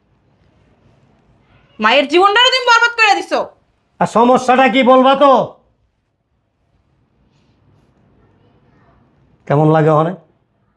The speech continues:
Speaker 1: তোমার মায়ের জামাই আছে না? কি করছে জানো?
Speaker 2: আচ্ছা, না কইলে আমি জানুম কেমনে?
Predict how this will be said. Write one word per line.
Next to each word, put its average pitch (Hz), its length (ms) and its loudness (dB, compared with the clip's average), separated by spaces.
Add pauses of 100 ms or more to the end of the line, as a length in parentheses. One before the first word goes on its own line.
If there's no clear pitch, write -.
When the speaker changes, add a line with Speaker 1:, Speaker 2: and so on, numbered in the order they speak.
(440)
Speaker 1:
তোমার 247 160 -8
মায়ের 240 260 -4
জামাই 320 200 -4
আছে 349 200 -8
না? 359 160 -6 (460)
কি 262 100 -14
করছে 294 280 -6
জানো? 262 320 -6 (3500)
Speaker 2:
আচ্ছা, 156 200 -4
না 180 180 0
কইলে 185 200 0
আমি 180 120 -2
জানুম 180 300 0
কেমনে? 190 300 -4